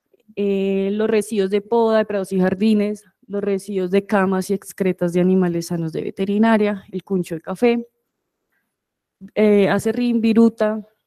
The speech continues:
el chipeado, entre otros. ¿Qué pasaba con estos residuos? Que ustedes no van a encontrar una bolsa verde a su disposición.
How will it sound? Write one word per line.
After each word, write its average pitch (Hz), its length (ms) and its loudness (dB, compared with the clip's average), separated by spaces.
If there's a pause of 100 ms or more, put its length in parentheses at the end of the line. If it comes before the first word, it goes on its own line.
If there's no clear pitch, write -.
(800)
el 196 180 -6
chipeado, 208 600 -2
entre 220 300 0
otros. - 400 0 (340)
¿Qué 240 160 0
pasaba 240 460 2
con 240 160 2
estos 202 260 -4
residuos? 208 560 -4 (380)
Que 247 340 -2 (140)
ustedes 202 680 -2
no 247 360 2
van 233 180 2
a 233 40 -2
encontrar 220 600 -2
una 196 220 0
bolsa 202 440 0
verde 196 340 0
a 185 40 0
su 185 120 -6
disposición. 165 800 -8